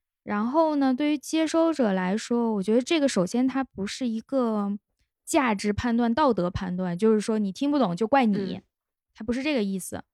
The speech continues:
Speaker 1: 而是实际上每个人都有自己懂与不懂、接受与不接受、理解与不理解，
Speaker 2: 嗯。
Speaker 1: 每个人的一生都不可能获得世上所有的事情嘛，所以科学知识它也只是世界的一部分。就有很多人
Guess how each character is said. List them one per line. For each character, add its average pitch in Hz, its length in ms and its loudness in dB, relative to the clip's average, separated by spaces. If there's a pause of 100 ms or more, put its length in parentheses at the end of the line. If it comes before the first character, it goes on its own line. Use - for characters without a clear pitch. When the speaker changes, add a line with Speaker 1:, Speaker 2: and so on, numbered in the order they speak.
(380)
Speaker 1:
而 226 160 -2
是 302 220 -2
实 240 280 -4
际 320 240 -4
上 240 300 -2
每 196 240 0
个 262 160 2
人 285 220 4
都 220 160 2
有 185 120 2
自 - 160 -8
己 180 460 -2
懂 190 220 2
与 196 100 0
不 208 140 -6
懂、 180 200 -6
接 196 220 -6
受 196 220 -4
与 170 40 -6
不 190 160 -10
接 190 200 -4
受、 185 340 -6 (280)
理 208 140 -2
解 202 180 0
与 180 40 -4
不 202 140 -4
理 196 180 -2
解， 175 320 -4 (400)
Speaker 2:
嗯。 208 160 -20
Speaker 1:
每 196 160 0
个 277 160 0
人 254 160 2
的 247 80 2
一 254 160 2
生 247 240 0
都 262 100 0
不 240 120 -6
可 190 160 -8
能 180 120 -6
获 214 160 -8
得 196 140 -4
世 233 140 -8
上 190 160 -6
所 190 120 -8
有 226 120 -2
的 180 100 -2
事 - 160 -8
情 - 220 -12
嘛， 117 180 -16 (340)
所 - 160 -4
以 262 60 0
科 302 220 -4
学 294 120 0
知 277 160 -6
识 247 160 -4
它 220 200 -6
也 226 80 -2
只 170 200 -8
是 190 60 -8
世 226 220 -8
界 233 160 -4
的 208 80 -4
一 196 120 -6
部 311 160 -6
分。 - 240 -10 (480)
就 339 140 -2
有 254 300 2
很 185 200 -6
多 247 200 0
人 226 340 -2